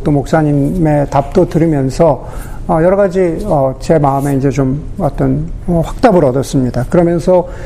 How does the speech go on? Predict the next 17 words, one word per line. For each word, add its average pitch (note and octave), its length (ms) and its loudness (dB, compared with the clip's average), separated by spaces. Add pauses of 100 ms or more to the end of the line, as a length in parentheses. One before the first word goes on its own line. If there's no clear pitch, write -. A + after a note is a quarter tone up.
(140)
이런저런 F#3+ 440 2
이야기를 E3 400 2
하다가 F#3 480 2 (380)
뭐 A#3 80 4
설교 C#4 380 4
이야기를, F#3 880 0
어, D3 340 0
하게 G#3+ 400 2
되었습니다. C#3 680 0 (1080)
그분은, G#3 760 2 (460)
그분은 G3+ 640 2
제가 G#3 560 2
아는 G3 340 2
바로는, D#3 520 0 (480)
제가 F#3 440 4
아는 E3+ 220 0
바로는, D#3+ 520 0